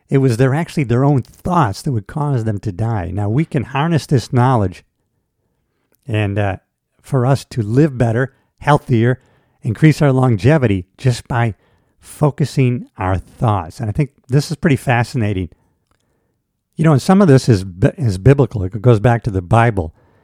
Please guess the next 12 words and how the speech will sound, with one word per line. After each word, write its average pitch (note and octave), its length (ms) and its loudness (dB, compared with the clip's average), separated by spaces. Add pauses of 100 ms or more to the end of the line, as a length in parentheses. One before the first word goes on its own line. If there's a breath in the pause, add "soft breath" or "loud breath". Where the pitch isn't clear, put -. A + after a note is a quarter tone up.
(300)
And A#2 800 -2
Doctor B2 260 2
Maltz A2+ 280 4
even G2 260 2
references G#2 600 -2 (520)
some - 220 -8
biblical G#2+ 420 0
passages G2+ 640 -2
here B2+ 300 -2
in G#2 60 0
his F2 140 -2
book. G#2 300 0